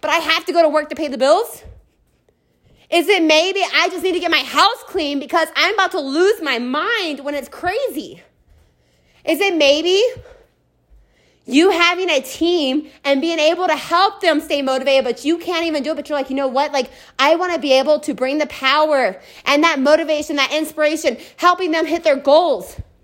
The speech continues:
Everybody has their own reason. It could be something so simple as just, you know, being there for your kids,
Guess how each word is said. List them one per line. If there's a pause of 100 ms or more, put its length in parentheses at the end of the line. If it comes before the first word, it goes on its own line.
(540)
Everybody
has
their
own
reason. (1040)
It
could
be
something
so
simple
as
just, (280)
you
know,
being
there
for
your
kids,